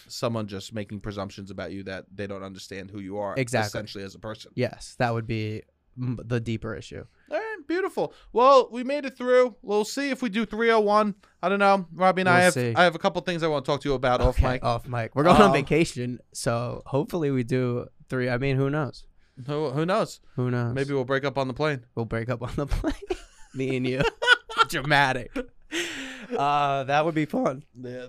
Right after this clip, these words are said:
Speaker 1: that would be fun. Um, beautiful. All right, Robbie. Uh, that's it. Keep, uh, following, keep subscribing. Um, comment on the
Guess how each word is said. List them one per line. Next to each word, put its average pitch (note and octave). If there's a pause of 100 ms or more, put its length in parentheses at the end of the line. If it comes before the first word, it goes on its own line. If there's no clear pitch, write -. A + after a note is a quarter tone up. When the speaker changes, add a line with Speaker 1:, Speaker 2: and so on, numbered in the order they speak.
Speaker 1:
that F#3
would G3+
be C3
fun. B2+
Um, G3
beautiful. B3 (240)
All G#4+
right, G#4+
Robbie. C4+ (100)
Uh, C4 (140)
that's F#4
it. A#3+
Keep, B3
uh, G#3+
following, G3+
keep G#3+
subscribing. F#3
Um, E3
comment F3+
on D#3
the D3+